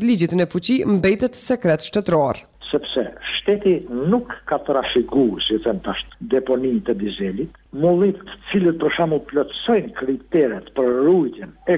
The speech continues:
Speaker 2: grunit janë privatizuar, pra, me pronësi të shtetit s'ka. Kemi gjetë modalitetin, do thot, përmes tenderimit polit-, dhe kritereve shumë specifike për rujtjen e produkteve agrushqimore dhe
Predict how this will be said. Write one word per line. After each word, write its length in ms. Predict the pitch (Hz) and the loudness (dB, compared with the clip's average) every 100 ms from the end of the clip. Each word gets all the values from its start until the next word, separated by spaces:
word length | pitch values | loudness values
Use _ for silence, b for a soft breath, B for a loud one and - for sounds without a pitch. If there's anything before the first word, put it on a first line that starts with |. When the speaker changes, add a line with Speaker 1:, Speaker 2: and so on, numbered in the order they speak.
| - | 2
Speaker 2:
grunit 600 | 127 139 156 131 110 - - | 2 4 2 -2 -6 -10 -4
janë 360 | 117 135 117 - | 0 0 0 -2
privatizuar, 800 | 139 120 101 - 92 90 98 185 - - | 0 2 -2 -6 -8 -6 -6 -6 -10 -2
pra, 200 | 139 120 | -2 -2
me 120 | 123 | -2
pronësi 400 | 135 127 - 123 | 0 0 2 0
të 100 | 117 - | 0 0
shtetit 360 | 117 104 95 - | 0 0 -4 -6
s'ka. 240 | - 151 - B B - | -4 -6 -6 B B -2
Kemi 220 | 175 165 | 0 0
gjetë 240 | 190 233 175 | 0 -2 -2
modalitetin, 840 | 214 202 196 170 165 196 196 175 | -2 0 2 2 2 2 2 0
do 80 | 165 156 | 0 0
thot, 160 | 175 170 | -2 0
përmes 320 | 147 147 139 - | -2 0 -2 -2
tenderimit 560 | 131 120 127 175 156 - | -2 0 0 2 0 -2
polit-, 380 | 147 131 120 B B | -2 0 -2 B B
dhe 160 | 131 139 | -2 0
kritereve 600 | 147 147 170 190 170 139 123 | 0 0 2 2 4 0 -2
shumë 180 | 226 240 - | -4 -4 -8
specifike 880 | - 196 160 147 139 294 285 185 - | -4 -2 -2 -2 0 2 2 0 2
për 160 | 147 160 | 2 4
rujtjen 360 | 165 147 135 | 4 2 0
e 60 | 131 | 0
produkteve 560 | 135 120 139 139 127 113 | -2 2 0 0 0 2
agrushqimore 800 | 113 107 107 - 120 143 131 117 | 0 -2 -6 -2 0 2 2 2
dhe 120 | 110 | 0